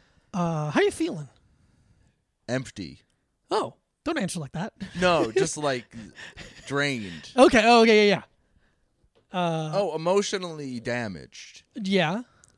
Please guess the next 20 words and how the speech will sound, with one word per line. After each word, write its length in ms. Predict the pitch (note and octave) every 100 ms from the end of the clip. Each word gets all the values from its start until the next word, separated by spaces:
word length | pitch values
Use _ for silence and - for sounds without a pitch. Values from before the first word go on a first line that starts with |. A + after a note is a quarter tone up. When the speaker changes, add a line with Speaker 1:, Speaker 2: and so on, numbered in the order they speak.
| -
Speaker 2:
Uh, 640 | G2+ G2 F#2 F2+ F2+ C#2 - G1+ G1+ A1 G1+ G1+ E2 E2+ _ _ _ _ -
kind 280 | C3+ C#3 C3
of 280 | G#2+ F#2
disrespected 1000 | A2 C3+ - C3+ A#2+ - - B2 - C3 A#2
across 380 | - B2+ A2
the 100 | -
board. 480 | D#3 A2 A2 A2 A2+
Speaker 1:
Uh-huh. 320 | G#3+ G3+ A3+ D4+ _ _ _ _ _ -
Speaker 2:
Um, 760 | G#2 G2+ F#2+ F#2 F2+ E2+ E2 -
uh, 260 | C#2+ A#2+ A2
emotionally 460 | D3 F#3+ G3 F#3+ D3+
unfulfilled. 680 | C#3+ A#2 - G#2 F#2+ A2+ - _ A#3
Speaker 1:
Okay. 360 | F#3+ F#3 F3+ C#4+ -
Speaker 2:
I 100 | G#3
would 160 | G#3
say, 580 | - - G2+ G2 G#2 D3 _ _ _ _ _ -
um, 880 | F#2 F2 E2+ D#2+ D#2 D2 E2+ F#2 D#2+
r-, 100 | F2 -
kind 300 | B2+ C3+ A#2+
of 140 | G#2